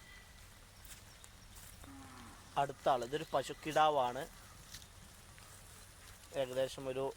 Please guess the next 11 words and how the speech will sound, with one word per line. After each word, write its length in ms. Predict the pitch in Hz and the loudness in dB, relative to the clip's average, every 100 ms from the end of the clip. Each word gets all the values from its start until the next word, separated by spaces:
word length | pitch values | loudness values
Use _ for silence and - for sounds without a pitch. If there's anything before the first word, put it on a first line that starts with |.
| - | 0
അറുപത്, 360 | 127 123 127 139 - - - - - - - - - - - - - | 0 2 0 -2 -6 -12 -12 -12 -14 -14 -14 -14 -14 -14 -14 -6 -4
അൻപത് 280 | 147 147 151 151 | 0 2 0 2
കിലോ 160 | 147 143 | 4 4
വരുന്ന 320 | 135 131 139 151 - - - - - 139 | 2 0 -2 -2 -10 -14 -14 -14 -6 -4
ഒരു 120 | 135 | 0
പശുക്കുട്ടി. 460 | 135 - - 127 135 131 | -2 -2 -6 -2 0 0
അതിനെ 200 | 131 135 | 0 -2
വിട്ടയച്ചതാണ്, 680 | 123 - 147 - 131 123 127 131 | -4 -2 -2 0 0 0 -2 -4
അതാണ് 200 | 123 123 | -4 -2
ഇങ്ങനെ 180 | 120 123 120 | -4 -4 0
പോകുന്നത്. 420 | 117 117 120 127 | -2 0 -2 -4